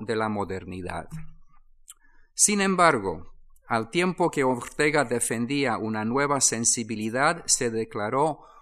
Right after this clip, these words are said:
nada moderno y muy siglo veinte. Creo que la vía de acercamiento más fructífera al sentido e importancia de sus escritos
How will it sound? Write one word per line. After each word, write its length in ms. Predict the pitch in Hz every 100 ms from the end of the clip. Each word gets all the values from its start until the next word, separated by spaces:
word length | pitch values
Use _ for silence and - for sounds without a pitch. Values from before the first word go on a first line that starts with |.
| - -
nada 380 | 101 147 180 190
moderno 960 | 170 165 151 139 135 135 131 123 - -
y 160 | 107
muy 340 | 101 123 190 190
siglo 480 | - 151 143 127 110
veinte. 560 | 123 120 - - - _ _ _ _ _ - - -
Creo 260 | - 208 208
que 140 | 180
la 160 | 160 151
vía 400 | 180 165 160 - - - - _
de 320 | 113 127 123
acercamiento 880 | 123 - 127 - 127 139 147 143 123
más 460 | 135 151 147 - -
fructífera 920 | - 127 - 151 151 - 143 143 143
al 140 | 110 104
sentido 640 | - 107 - 139 139 139
e 60 | 113
importancia 760 | 113 107 101 135 131 131 131
de 140 | 117 110
sus 260 | 110 101
escritos 760 | 95 - - 135 135 139 -